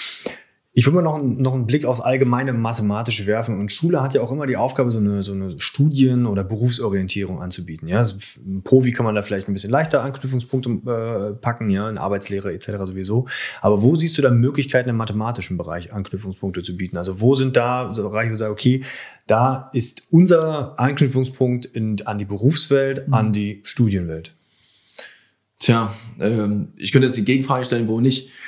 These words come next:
Speaker 2: Also Mathematik ist tatsächlich eigentlich ganz spannend, weil man fast überall was findet. Ja,
Speaker 1: Mhm.
Speaker 2: das geht jetzt los.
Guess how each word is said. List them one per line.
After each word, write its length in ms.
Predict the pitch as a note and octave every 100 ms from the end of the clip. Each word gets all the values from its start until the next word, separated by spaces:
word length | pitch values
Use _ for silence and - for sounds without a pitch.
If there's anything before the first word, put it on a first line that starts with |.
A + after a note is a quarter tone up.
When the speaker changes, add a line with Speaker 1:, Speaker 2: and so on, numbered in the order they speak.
| - -
Speaker 2:
Also 180 | A#2 A#2+
Mathematik 520 | C3+ D3 C3 E3+ D#3+
ist 140 | D3+
tatsächlich 440 | C#3 G#2+ D3 C#3+ C3+
eigentlich 220 | A#2+ B2
ganz 120 | A2+
spannend, 240 | - B2+ B2
weil 100 | A#2
man 140 | A2+
fast 220 | - A#2+
überall 260 | C3 B2 G#2+
was 160 | G2 -
findet. 240 | F#2+ -
Ja, 120 | A2
Speaker 1:
Mhm. 40 | B2
Speaker 2:
das 140 | A2+
geht 100 | C#3
jetzt 220 | C3+ - -
los. 480 | C3+ D#3 - -